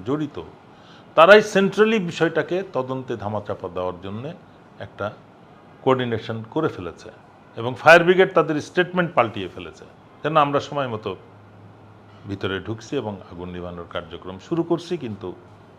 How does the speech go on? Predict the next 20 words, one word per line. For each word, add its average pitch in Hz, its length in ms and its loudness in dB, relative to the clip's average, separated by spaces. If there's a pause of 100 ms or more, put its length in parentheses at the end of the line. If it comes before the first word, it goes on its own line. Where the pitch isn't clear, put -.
কোনো 92 180 -8
লাভ 80 220 -6
হয়নি।" - 280 -20 (2250)
সিভিল 208 280 8
এভিয়েশনে 196 500 10
যারা 139 260 12
আছে 127 200 4
বিমান 127 320 -2
বাহিনী, 123 240 0
তারা 170 280 10
বিভিন্ন 175 360 4
অজুহাত 143 340 4
দিয়ে 123 320 -4 (920)
তাদেরকে 175 480 10
নি-, 151 200 -2 (260)
নিরপরাধ 120 520 2 (240)
এবং 101 320 -8 (380)
এই 156 200 2
অগ্নিকাণ্ডের 113 540 -2
সাথে 98 360 -10